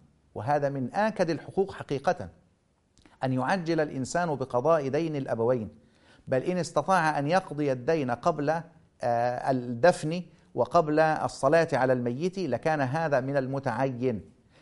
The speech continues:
سيما إذا كان الإنسان قد خلف مالا. إحنا في إشكالات أن الوالد يموت وقد خلف مالا وخلف ديونا، فيكون من الأولاد أن يقسموا الأموال ويقسموا الديون.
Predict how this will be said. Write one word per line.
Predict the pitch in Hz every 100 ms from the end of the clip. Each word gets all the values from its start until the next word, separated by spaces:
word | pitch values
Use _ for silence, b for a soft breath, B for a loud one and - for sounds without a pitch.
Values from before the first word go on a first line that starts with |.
| b
سيما | - 151 156 202 190
إذا | 165 151
كان | 147 190 190
الإنسان | 170 139 131 180 190
قد | 175 143
خلف | - 196 214 -
مالا. | 160 196 180 90 - _ _ _ _
إحنا | 113 110 - -
في | - 139
إشكالات | 127 - 131 160 175 - b b b 139
أن | 143
الوالد | 143 139 175 160 127
يموت | 127 151 180 165
وقد | 180 143 - 127
خلف | - 175 160 151
مالا | 139 185 196 190
وخلف | 170 202 196 -
ديونا، | 139 143 151 117 90 - _ _ _ _ _ b b
فيكون | - 160 147 214 208
من | 175
الأولاد | 165 160 151 170 202
أن | 156 160
يقسموا | 151 - 202 - 175
الأموال | 165 160 160 185 220
ويقسموا | 196 185 180 - - 170 147
الديون. | 123 117 98